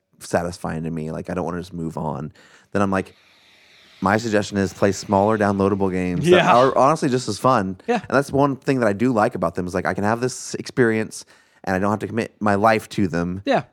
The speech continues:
Speaker 1: Uh, and then they're done. You know, some of my favorite experiences have been, like, even games that are one, two hours long.
Speaker 2: Mm-hmm.
Speaker 1: Um, like Florence was forty-five minutes long.
Speaker 2: Yeah.
Speaker 1: One of my favorites.
Speaker 2: Fantastic.
Speaker 1: Um, over the past couple of years.
Speaker 2: Yeah.
Speaker 1: Um, I
Speaker 2: I
Speaker 1: think
Speaker 2: mean
Speaker 1: about that. What was that game about s-, suicide that I played on, uh, Vita? I can't remember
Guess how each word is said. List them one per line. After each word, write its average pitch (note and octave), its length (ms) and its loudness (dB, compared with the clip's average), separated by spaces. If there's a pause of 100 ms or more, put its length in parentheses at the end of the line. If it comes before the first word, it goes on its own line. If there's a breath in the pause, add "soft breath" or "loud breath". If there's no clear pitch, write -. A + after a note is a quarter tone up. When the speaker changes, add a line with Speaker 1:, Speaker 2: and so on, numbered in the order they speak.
(120)
Speaker 1:
Uh, F#2+ 340 2
and G2 300 -4
then F#2 180 -4
they're F#2 140 -2
done. F2+ 340 -2
You F2 100 -8
know, F#2 120 -2
some A2+ 140 -4
of A2+ 40 -2
my G#2+ 80 0
favorite G#2 380 -2
experiences F#2+ 680 -6
have F2 180 -6
been, F2 140 -4
like, E2+ 320 -6
even G2 280 -4
games F2+ 280 -6
that F2 80 -6
are E2+ 180 -4
one, F#2+ 280 -4
two F#2+ 200 -2
hours F2+ 400 -4
long. F2+ 280 -4
Speaker 2:
Mm-hmm. A2 580 -8
Speaker 1:
Um, E2+ 540 -4
like F#2 200 -2
Florence G#2 480 -2
was - 120 -16
forty-five G#2+ 340 0
minutes G#2 240 -4
long. F#2 220 -2
Speaker 2:
Yeah. C#3+ 100 2
Speaker 1:
One A2+ 80 0
of G2 60 -4
my F#2+ 100 -2
favorites. - 500 -6 (120)
Speaker 2:
Fantastic. B2 420 -2
Speaker 1:
Um, F#2 380 2
over F2 160 -2
the E2+ 80 -6
past E2 240 -4
couple E2 160 -8
of D#2+ 60 -8
years. - 420 -12 (160 soft breath)
Speaker 2:
Yeah. C3 220 -2 (120)
Speaker 1:
Um, F2 640 0 (160)
I - 60 2
Speaker 2:
I - 20 -
Speaker 1:
think - 120 2
Speaker 2:
mean A#2 80 4
Speaker 1:
about A2+ 120 2
that. A2+ 100 0
What A#2 160 0
was C#3 140 -2
that A#2+ 140 -2
game G#2+ 200 -2
about G2+ 300 -2
s-, - 240 -20
suicide F#2+ 560 -2
that D#2+ 140 -4
I - 20 -4
played E2 320 -4
on, D#2+ 220 -6
uh, D#2 180 -6
Vita? F2+ 260 -4
I - 40 -6
can't G#2 180 -10
remember G2 140 -6